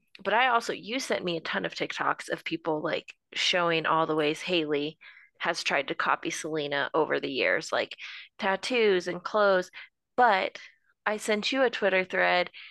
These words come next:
that shows the opposite of all the ways Selena Gomez has tried to copy Hailey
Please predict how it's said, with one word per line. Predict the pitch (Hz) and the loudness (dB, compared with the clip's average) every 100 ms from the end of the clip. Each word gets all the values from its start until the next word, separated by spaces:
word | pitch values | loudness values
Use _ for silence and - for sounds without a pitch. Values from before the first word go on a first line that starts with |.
| - _ - | -20 _ -2
that | 185 | -2
shows | - 202 185 | 0 0 -2
the | - - | 0 2
opposite | 226 202 - 175 - 196 | 2 -4 -2 -2 -2 -2
of | 185 | 2
all | 185 | 4
the | 190 | 4
ways | 185 180 - | 2 -2 -4
Selena | 185 190 185 | -2 -2 0
Gomez | 185 196 190 180 180 - | 2 2 2 0 -2 -4
has | 190 180 | -4 -2
tried | - 190 180 185 185 _ _ _ _ - | -2 2 2 2 -2 _ _ _ _ -12
to | - | -4
copy | 202 196 214 | 0 0 0
Hailey | 233 277 202 190 185 | 0 2 2 -2 -12